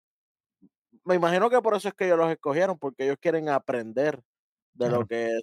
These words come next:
Speaker 1: son estos chamacos, además de, de, de, de, del físico que ya lo tienen, es cuestión de estilo, conseguir un estilo, y a lo mejor el estilo de Gallows es algo que ellos están viendo que
Speaker 2: Claro.
Speaker 1: ellos pueden coger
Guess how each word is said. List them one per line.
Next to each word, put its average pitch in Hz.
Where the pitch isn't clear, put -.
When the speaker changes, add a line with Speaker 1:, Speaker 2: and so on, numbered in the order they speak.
Speaker 1:
son 131
estos 135
chamacos, 139
además 120
de, 131
de, 135
de, 120
de, 120
del 123
físico 156
que 147
ya 143
lo 156
tienen, 175
es 160
cuestión 185
de 151
estilo, 135
conseguir 131
un 170
estilo, 175
y 151
a 135
lo 127
mejor 135
el 165
estilo 175
de 165
Gallows 170
es 123
algo 147
que 165
ellos 160
están 160
viendo 175
que -
Speaker 2:
Claro. 151
Speaker 1:
ellos 139
pueden 165
coger 170